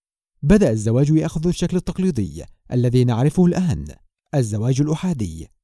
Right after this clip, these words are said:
في المجتمعات الغربية بين القرنين السابع والتاسع، وحتى القرن السابع عشر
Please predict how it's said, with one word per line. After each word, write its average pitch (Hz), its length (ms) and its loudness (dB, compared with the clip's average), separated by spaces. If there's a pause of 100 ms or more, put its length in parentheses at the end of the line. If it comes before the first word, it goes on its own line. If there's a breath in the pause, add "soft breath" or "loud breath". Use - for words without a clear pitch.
(180)
في 135 80 2
المجتمعات 120 640 2
الغربية 151 600 0 (400)
بين 208 220 4
القرنين 196 460 2
السابع 180 440 2
والتاسع، 92 600 -4 (640)
وحتى 160 380 2
القرن 120 280 0
السابع 156 500 0
عشر 90 360 -4